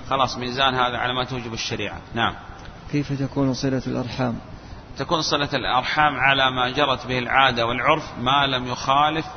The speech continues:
Speaker 1: الشرع. نعم.
Speaker 2: "ومن هم الأرحام؟"
Speaker 1: الأرحام هم أقرباء الرجل ومن يجتمع معه في الجد الرابع، لكن يقول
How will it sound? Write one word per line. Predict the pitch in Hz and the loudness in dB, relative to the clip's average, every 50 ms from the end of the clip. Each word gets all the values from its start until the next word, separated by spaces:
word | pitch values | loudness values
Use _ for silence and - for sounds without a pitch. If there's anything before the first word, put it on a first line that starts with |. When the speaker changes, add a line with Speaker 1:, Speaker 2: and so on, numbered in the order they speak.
| - - - - - - - - - - - - - - - - | -14 -14 -14 -16 -16 -16 -16 -16 -16 -16 -16 -16 -16 -16 -8 -4
Speaker 1:
الشرع. | 127 123 - - - 120 101 - - - - - | -2 0 0 2 2 2 2 0 -2 -6 -6 -2
نعم. | 120 120 104 101 - - - - - - - - | 0 0 0 0 -2 -8 -14 -14 -14 -14 -10 -6
Speaker 2:
"ومن | - 131 139 151 151 139 | -4 -2 0 0 0 0
هم | 135 135 | 0 -2
الأرحام؟" | 135 131 127 123 - - 131 127 123 - - - - - - - - - - - - | -2 -4 -6 -6 -6 -6 -4 -4 -6 -8 -10 -14 -14 -14 -14 -16 -16 -16 -10 -6 -6
Speaker 1:
الأرحام | 110 - - 123 127 123 - - 156 160 156 160 156 - - - - - - - - - - - - - - - - - - - - - - | -2 0 2 2 2 2 2 4 4 4 4 4 2 -2 -6 -10 -14 -14 -14 -16 -16 -16 -16 -18 -18 -16 -16 -16 -16 -16 -18 -18 -14 -6 -2
هم | 123 135 143 156 147 135 - - - - | 0 2 2 0 -2 -4 -8 -10 -2 2
أقرباء | 120 135 - - 135 127 127 123 123 139 139 143 147 147 151 - - - - - - - - - - - - - | 2 2 2 2 0 -2 0 2 4 8 8 10 8 8 6 2 -2 -8 -8 -10 -10 -12 -12 -12 -14 -12 -4 -2
الرجل | 123 123 120 107 131 139 143 131 147 151 151 147 - - - - - - - - - - - - - - - - - - - - - - - - - - - - - - - - - - - - - - - - - | -2 -2 0 0 0 0 0 0 0 0 0 -2 -4 -8 -12 -14 -16 -16 -16 -16 -16 -16 -16 -16 -16 -18 -18 -18 -18 -18 -18 -18 -18 -18 -16 -16 -16 -16 -16 -16 -18 -18 -18 -18 -18 -18 -18 -18 -18 -16 -16 -14 -10
ومن | 120 127 131 131 135 131 131 | -6 -4 -2 0 2 2 2
يجتمع | 131 123 - - - 147 139 143 135 127 | 0 0 -2 0 0 0 2 2 0 2
معه | 135 143 143 139 135 135 | 2 4 4 4 4 2
في | - 139 | 2 -2
الجد | 123 117 127 143 131 - 127 | -2 0 0 0 2 4 2
الرابع، | 120 107 107 104 98 95 92 87 - | 2 4 6 6 4 4 2 -2 -4
لكن | 117 120 135 - - 147 143 | -4 -4 -4 -2 -4 -2 -2
يقول | 147 147 - - 165 165 156 147 143 | -2 -2 -2 0 0 2 2 0 -2